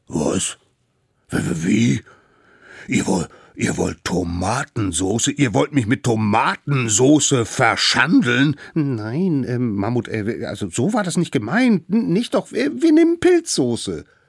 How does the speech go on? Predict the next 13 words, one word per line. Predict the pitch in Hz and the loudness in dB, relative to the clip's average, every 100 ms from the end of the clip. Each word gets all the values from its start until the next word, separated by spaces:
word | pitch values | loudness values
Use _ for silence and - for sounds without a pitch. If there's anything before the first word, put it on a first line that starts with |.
| _ | _
Oder | - 240 254 226 202 | -2 0 2 2 4
sonst | 277 285 - - | 4 4 2 0
irgendeine.“ | 226 170 175 175 165 156 - - - - - - - - | 2 2 0 0 2 2 0 -8 -20 -20 -20 -20 -20 -8
Aber | - 139 127 127 113 - | -4 -2 0 0 -2 -8
das | - - - | -14 -14 -8
Mammut | 110 78 71 69 - | -6 -4 -6 -10 -10
konnte | 76 76 85 | -8 -6 -6
Soßen | 80 76 - 64 - 69 | -6 -8 -10 -10 -12 -12
nicht | 67 69 - _ - | -16 -16 -18 _ -18
ausstehen. | - - - - - - - _ _ _ _ | -14 -10 -10 -10 -14 -18 -20 _ _ _ _
Und | - 95 67 | -8 -8 -8
der | 62 | -12
Gedanke, | 64 - 85 131 - - | -12 -12 -8 -8 -10 -16